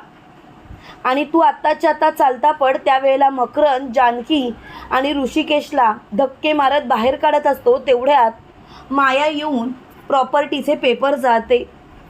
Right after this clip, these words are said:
आणि माया मकरंदला बोलते, "बस कर, काय चाललंय तुझं? तू माझ्याशी खोटेपणा केलास, मी आजपर्यंत तुझी साथ दिली आणि तू मात्र माझ्याच पाठीत खंजीर खुपसलास,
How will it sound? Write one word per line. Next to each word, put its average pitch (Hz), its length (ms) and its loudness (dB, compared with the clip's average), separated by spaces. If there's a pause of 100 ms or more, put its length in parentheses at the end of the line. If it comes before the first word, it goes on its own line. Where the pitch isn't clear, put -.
(460)
आणि 254 220 0
माया 247 480 0 (300)
मकरंदला 285 560 0
बोलते, 285 420 0
"बस 277 360 -2
कर, 262 240 2 (640)
काय 302 220 0
चाललंय 330 400 0
तुझं? 294 380 0 (880)
तू 330 100 4
माझ्याशी 294 560 0
खोटेपणा 311 580 0
केलास, 285 380 0 (640)
मी 330 140 4
आजपर्यंत 330 800 0 (180)
तुझी 311 260 2
साथ 302 260 2
दिली 302 360 -2 (140)
आणि 262 180 -2 (100)
तू 339 140 6
मात्र 311 380 0
माझ्याच 294 480 -2
पाठीत 339 360 -2
खंजीर 320 340 0
खुपसलास, 208 640 0